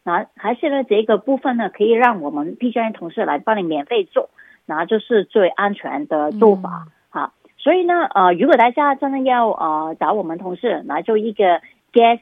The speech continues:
Speaker 1: 的 safety appliance 的一个 inspection 的话呢，可以打电话给我们的一个中文的号-，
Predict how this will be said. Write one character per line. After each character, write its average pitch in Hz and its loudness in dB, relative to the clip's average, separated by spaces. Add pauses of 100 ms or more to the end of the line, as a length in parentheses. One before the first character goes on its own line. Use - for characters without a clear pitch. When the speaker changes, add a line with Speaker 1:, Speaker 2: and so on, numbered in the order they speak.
Speaker 1:
的 170 -2
safety 233 -4
appliance 254 -6
的 160 -6
一 208 -6
个 202 -2
inspection 180 -4
的 294 -4
话 254 0
呢， 254 -4 (100)
可 247 -2
以 226 -2
打 185 -2
电 190 0
话 196 0
给 175 -4
我 196 0
们 139 -8
的 165 -6
一 226 -2
个 180 -4
中 254 -6
文 160 -6
的 185 -8
号-， 208 -4